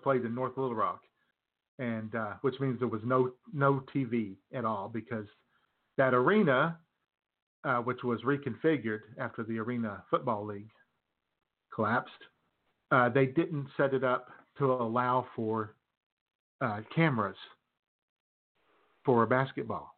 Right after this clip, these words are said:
'cause they only play a couple of games a year there. So there was no T V at all. So I don't know why they play there.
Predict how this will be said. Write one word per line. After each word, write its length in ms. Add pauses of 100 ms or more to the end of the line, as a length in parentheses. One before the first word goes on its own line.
'cause 160
they 80
only 200
play 240
a 20
couple 300
of 40
games 220
a 40
year 220
there. 220 (140)
So 80
there 100
was 80
no 160
T 200
V 220 (540)
at 80
all. 320 (1000)
So 60
I 60
don't 120
know 100
why 160
they 100
play 240
there. 280